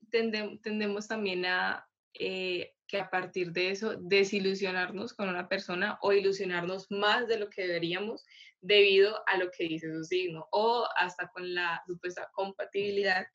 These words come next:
que tengo yo con esa persona o con esa persona y, pues, su signo. Entonces, eh, sí, también la idea es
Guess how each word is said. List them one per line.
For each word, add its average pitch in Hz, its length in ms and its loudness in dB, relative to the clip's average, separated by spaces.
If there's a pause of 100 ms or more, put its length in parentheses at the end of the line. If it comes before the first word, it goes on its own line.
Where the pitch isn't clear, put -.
(220)
que 190 140 0
tengo 165 560 -4
yo 180 320 0
con 175 160 -10
esa 160 220 -12
persona 175 440 -8
o 175 120 -10
con 165 140 -8
esa 160 180 -10
persona 165 420 -10
y, 165 100 -8
pues, 170 220 -10 (120)
su 175 200 -6
signo. 151 380 -12 (100)
Entonces, 156 580 -10 (520)
eh, 165 460 0 (1160)
sí, - 200 -10
también 180 320 -4
la 170 60 -2
idea 180 280 0
es 196 160 -4